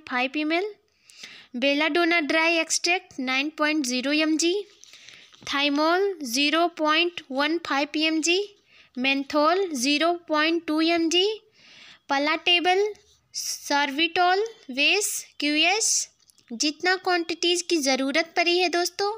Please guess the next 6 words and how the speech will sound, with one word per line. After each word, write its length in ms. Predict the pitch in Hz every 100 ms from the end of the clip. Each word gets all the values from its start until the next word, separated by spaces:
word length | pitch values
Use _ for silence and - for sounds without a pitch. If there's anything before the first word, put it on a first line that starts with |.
| - - - - - -
उतना 360 | 285 285 311 349
यूज़ 320 | 330 330 330
किया 220 | - 349 339
गया 220 | 349 349
है 100 | 359
इसमें। 340 | 359 359 392